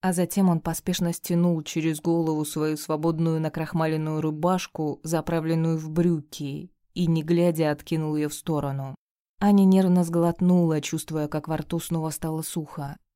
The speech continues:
В полутьме каждая мышца Обухова казалась стальной бронёй, а раскинувшиеся по рукам синие вены — громом среди ясного дня. Ступив одним коленом на постель, мужчина навис над Аней.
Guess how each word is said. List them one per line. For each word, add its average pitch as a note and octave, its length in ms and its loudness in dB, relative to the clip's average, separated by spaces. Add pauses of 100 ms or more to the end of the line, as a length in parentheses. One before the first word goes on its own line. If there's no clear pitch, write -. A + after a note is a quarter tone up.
(120)
В - 180 -20
полутьме E3+ 540 0
каждая D#3+ 460 -2
мышца E3+ 380 -2
Обухова D#3+ 440 -2
казалась E3 500 0
стальной E3+ 540 0
бронёй, E3+ 800 2 (220)
а E3+ 100 -4
раскинувшиеся D#3 800 -4
по D#3+ 80 -4
рукам D#3+ 320 -2
синие D#3+ 420 -2
вены — E3 460 2 (120)
громом E3 520 2
среди D#3 360 -4
ясного D3+ 420 -4
дня. D3 380 -6 (500)
Ступив G3 480 -4
одним F3+ 320 2
коленом E3+ 400 0
на D#3+ 120 0
постель, F3 440 -2
мужчина E3+ 420 0
навис E3 400 0
над D#3 220 -2
Аней. C#3+ 580 -4